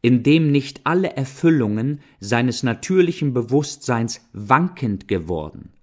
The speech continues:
gehört es an sich noch bestimmtem Sein an. Der eigene Sinn ist Eigensinn, eine Freiheit, welche noch innerhalb der Knechtschaft stehen bleibt.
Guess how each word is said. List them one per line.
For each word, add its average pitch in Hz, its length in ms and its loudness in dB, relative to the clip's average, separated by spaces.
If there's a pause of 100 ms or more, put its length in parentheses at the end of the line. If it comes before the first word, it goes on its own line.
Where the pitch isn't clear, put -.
(720)
gehört 113 420 4
es 110 320 -2 (260)
an 92 280 2
sich 101 500 -6 (180)
noch 135 220 -4
bestimmtem 123 840 0
Sein 135 460 -6
an. 82 320 -12 (2000)
Der - 180 -2
eigene 165 460 4
Sinn 123 440 -2
ist - 440 -4 (340)
Eigensinn, 90 880 -2 (840)
eine 101 180 2
Freiheit, 123 800 -2 (320)
welche 117 300 2
noch 113 180 2
innerhalb 135 640 0
der 113 100 -4
Knechtschaft - 880 -6
stehen 120 480 -2
bleibt. - 540 -12